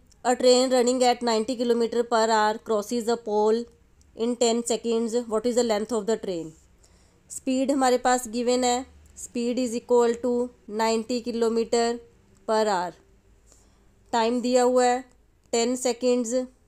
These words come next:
टाइम हमारे पास सेकेंड्स में है और स्पीड किलोमीटर पर आवर में है। सबसे पहले हम किलोमीटर पर आवर को मीटर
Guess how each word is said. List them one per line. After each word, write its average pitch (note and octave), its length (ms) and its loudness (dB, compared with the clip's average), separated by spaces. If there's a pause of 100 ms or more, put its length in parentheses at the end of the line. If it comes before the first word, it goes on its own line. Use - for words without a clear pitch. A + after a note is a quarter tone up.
(1800)
टाइम A#3+ 300 0
हमारे B3+ 260 2
पास B3+ 220 0
सेकेंड्स B3 380 -2
में B3+ 140 0
है B3+ 200 -2 (240)
और A3+ 140 -2
स्पीड A#3 440 -6
किलोमीटर A#3+ 480 0
पर A#3+ 260 2
आवर A#3+ 200 0
में A#3+ 140 -2
है। B3 160 -2 (360)
सबसे A3+ 240 -8
पहले A#3+ 240 0
हम B3 140 0
किलोमीटर A#3 480 -2
पर A#3 220 0
आवर A3 180 2
को A3+ 180 0 (360)
मीटर A3 260 2